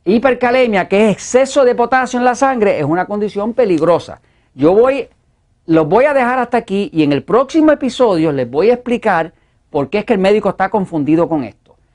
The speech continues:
La realidad es que no hay ningún peligro con el potasio si usted no tiene problemas de riñón y si usted, eh, está haciendo la dieta correcta. Si usted no tiene problemas de exceso de potasio en la sangre, que el médico se lo haya dicho, usted necesita tomar potasio.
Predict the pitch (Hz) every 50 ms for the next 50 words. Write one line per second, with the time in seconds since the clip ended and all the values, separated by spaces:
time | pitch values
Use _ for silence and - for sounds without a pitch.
0 | _ _ 127 127 120 120 131 123 127 143 175 208 240 262 269 262 - - 170 147
1 | 139 147 165 185 208 208 196 180 165 156 175 214 220 - 226 202 190 208 226 220
2 | 202 170 175 170 170 - 180 175 208 208 208 - - 156 120 120 127 - 151 156
3 | 170 165 175 175 170 160 147 139 147 151 175 170 175 185 180 185 196 196 202 202
4 | 185 170 170 180 180 - _ _ _ _ _ _ _ _ - 147 123 - 143 127
5 | - _ - 175 185 202 202 - _ _ _ _ _ - 147 147 147 143 135 -
6 | 165 160 - 185 185 190 170 143 143 147 151 151 143 127 - 165 135 131 139 -
7 | - _ - - _ _ _ _ _ _ - 127 - - 220 269 285 233 285 285
8 | 277 269 - 247 214 208 214 226 226 208 185 156 156 139 - - - 202 214 202
9 | 240 220 202 202 196 202 208 208 - 220 202 202 190 170 208 202 185 165 143 -
10 | 127 127 147 185 214 233 220 220 202 208 214 214 214 220 226 247 247 - - -
11 | 139 131 - - 151 160 151 117 120 120 233 240 208 160 - 120 123 123 - 123
12 | - 92 90 - - -